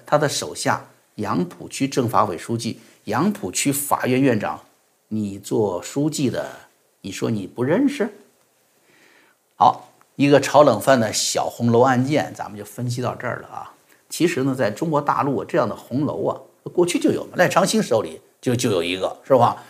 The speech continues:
这种政商黑黄结合的，什么，什么房子、票子、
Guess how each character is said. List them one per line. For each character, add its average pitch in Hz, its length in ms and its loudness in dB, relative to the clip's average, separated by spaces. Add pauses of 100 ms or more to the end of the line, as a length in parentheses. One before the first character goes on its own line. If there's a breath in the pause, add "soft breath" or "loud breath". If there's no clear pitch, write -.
(180 loud breath)
这 202 140 6
种 127 180 4 (280 loud breath)
政 139 400 6
商 151 400 4
黑 180 420 6
黄 131 420 -2
结 120 240 -2
合 113 300 -8
的， - 100 -10 (180)
什 - 60 -20
么， 90 140 -20
什 107 160 -18
么 120 80 -14
房 147 480 4
子、 104 120 -2
票 123 460 6
子、 87 140 -10